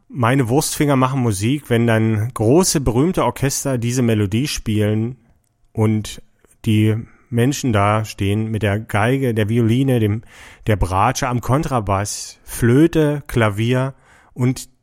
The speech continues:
zusammen vielleicht dieses Lied einmal spielen, meine Wurstfinger machen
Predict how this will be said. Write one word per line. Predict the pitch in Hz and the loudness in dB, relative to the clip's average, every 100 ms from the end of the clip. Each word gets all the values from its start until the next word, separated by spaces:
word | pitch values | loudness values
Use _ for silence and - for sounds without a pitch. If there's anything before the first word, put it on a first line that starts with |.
| - - | -20 -10
zusammen | - 107 107 139 220 196 | -2 0 0 0 0 -2
vielleicht | - 120 113 135 - | -2 -2 0 -2 -2
dieses | 110 117 - | -2 0 0
Lied | 107 117 165 135 | 2 4 2 0
einmal | 113 120 113 107 107 107 110 | 0 2 2 2 2 0 -2
spielen, | - - 127 147 160 | -6 -6 0 2 4
meine | 120 117 107 | 2 2 0
Wurstfinger | 135 - - 131 120 | -2 -2 -2 -2 -2
machen | 113 120 110 | -2 -4 -8